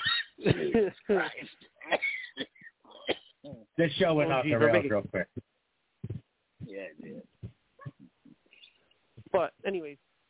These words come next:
Speaker 3: this, this, uh, segment we've been having has been paying off because, uh, like I said, the whole Corey LaJoie deal. Somebody picked Corey LaJoie, and it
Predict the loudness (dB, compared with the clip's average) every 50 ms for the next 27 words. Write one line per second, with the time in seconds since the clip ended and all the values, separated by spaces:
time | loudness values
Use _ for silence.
0 | _ _ _ _ _ -12 -10 -8 -8 -8 -10 -10 -12 -18 -20 -20 -20 -20 -20 -20
1 | -20 -20 -20 -20 -20 -20 -20 -18 -14 -12 -12 -14 -14 -18 -20 _ _ _ _ -10
2 | -8 -6 -6 -8 -10 -10 -10 -10 -10 -10 -10 -12 -12 -14 -14 -12 -12 -12 -12 -12
3 | -12 -16 -16 -16 -18 -16 -16 -16 -16 -14 -14 -16 -16 -16 -18 -18 -16 -16 -16 -16
4 | -16 -18 -18 -20 -20 -20 _ _ -18 -16 -12 -8 -6 -6 -6 -6 -8 -10 -14 _
5 | _ _ _ _ _ -20 -20 _ _ -6 -2 0 0 0 0 -2 -4 -6 -8 -10
6 | -14 _ _ _ -8 -4 -4 -4 -4 -2 -2 -4 -4 -4 -6 -6 -6 -4 -2 -2
7 | -2 -2 0 2 2 2 2 2 -2 -2 -4 -4 -4 -4 -6 -6 -8 -10 -10 -10
8 | -12 _ _ -20 -20 _ _ _ _ _ _ _ _ _ _ _ _ _ _ _
9 | _ _ _ _ _ _ _ _ 0 2 2 2 2 2 2 0 0 2 2 4
10 | 4 4 2 0 -2 -2 -2 0 0 0 0 -2 -4 -6 -6 -8